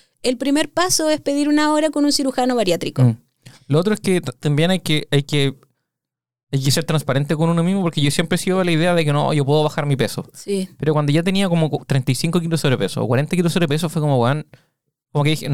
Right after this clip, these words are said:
Speaker 2: "Ya no, ya no hice esta wea solo",
Speaker 1: Mm.
Speaker 2: ¿cachai? Ya me di mucho tiempo, me di
Speaker 1: Mm.
Speaker 2: una década, weón, o quince años de mi vida para intentar hacerlo, donde lo he intentado consistentemente,
Speaker 1: Mm.
Speaker 2: weón,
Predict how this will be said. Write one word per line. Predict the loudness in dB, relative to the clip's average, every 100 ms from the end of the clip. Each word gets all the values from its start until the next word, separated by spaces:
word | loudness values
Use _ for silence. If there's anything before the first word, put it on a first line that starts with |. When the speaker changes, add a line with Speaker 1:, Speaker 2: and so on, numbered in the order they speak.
| 2
Speaker 2:
"Ya | 0
no, | 0 0 0
ya | 0 0
no | 2
hice | 0 0
esta | 0
wea | 0 0
solo", | 0 -2 -4 -10 -6
Speaker 1:
Mm. |
Speaker 2:
¿cachai? | -2 0 -2 -4 -16 -6
Ya | -2
me | 0
di | 2
mucho | 2 0 -2
tiempo, | -2 0 0
me | 2
di | 2 2
Speaker 1:
Mm. |
Speaker 2:
una | 2 2
década, | 0 0 2 2
weón, | 2 0
o | 0 0
quince | 0 0
años | 0 0
de | 2
mi | 2
vida | 2 0
para | 0
intentar | -2 -2 0
hacerlo, | 0 0 0 2
donde | 0 0
lo | 0
he |
intentado | 0 -2 -2 0 0
consistentemente, | 0 -4 -2 -2 -2 0 -2 -2
Speaker 1:
Mm. | 0
Speaker 2:
weón, | 2 0 -2